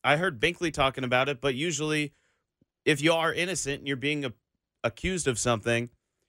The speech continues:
you're gonna be the first one to speak out and say, "Hey, this is wrong." But Tyreek Hill understands how the N F L works, how,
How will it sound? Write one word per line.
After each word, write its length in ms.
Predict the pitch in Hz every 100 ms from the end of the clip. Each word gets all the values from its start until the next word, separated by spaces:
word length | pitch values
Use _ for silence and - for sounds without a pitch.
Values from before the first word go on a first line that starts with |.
| -
you're 100 | 160
gonna 140 | 202
be 60 | 180
the 80 | 165
first 300 | 190 175 175
one 120 | 175
to 60 |
speak 260 | 143 180 170
out 140 | 196
and 100 | 147
say, 160 | 117 139
"Hey, 180 | 160 202
this 220 | 131 127
is 100 | 110
wrong." 380 | 165 165 107 104 _ _ _ _
But 180 | 151 160
Tyreek 340 | 180 190 202 185
Hill 180 | 196
understands 520 | 185 165 - 180 175 160
how 100 | 160
the 140 | 156
N 80 | 160
F 140 | 156
L 180 | 165 165
works, 300 | 165 175 -
how, 160 | 143